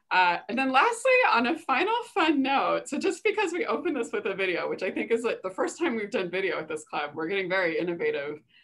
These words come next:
Um, we'd like to close out with a video, and we thought it would be fun, since we talked a little bit about the mystery of dirts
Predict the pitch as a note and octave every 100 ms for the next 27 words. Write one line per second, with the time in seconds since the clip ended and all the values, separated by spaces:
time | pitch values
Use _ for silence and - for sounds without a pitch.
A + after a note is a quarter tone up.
0 | _ _ - G#3 G3 F3 D#3+ D3+ - -
1 | _ - A3+ B3+ D4+ - F4+ - C#4+ C4
2 | C4 - - C4 D4+ - F#3+ F#3 G3 E3
3 | D#3 D#3 D#3 D3 F3 G3 A3+ A#3 A#3+ A#3+
4 | A#3 A3+ G3+ G#3 G#3+ F#3+ E3+ F#3 E3+ F3+
5 | A3+ G3 G3 F3 F3 F3 F3 E3+ E3+ E3
6 | D#3+ E3 E3+ - E3+ D#3 D3 - - F3
7 | D#4 - -